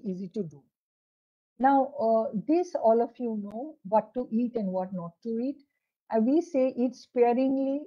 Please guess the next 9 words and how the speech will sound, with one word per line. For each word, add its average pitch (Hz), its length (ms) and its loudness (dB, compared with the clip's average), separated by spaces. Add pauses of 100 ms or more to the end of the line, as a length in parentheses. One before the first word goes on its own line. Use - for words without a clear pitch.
all 220 320 -2
types 202 300 -4
of 185 120 -4 (100)
fats 190 320 -6
and 226 120 -2
oils, 240 440 -4 (360)
moderately 254 920 2 (160)
the 202 180 -2 (100)
animal 226 420 2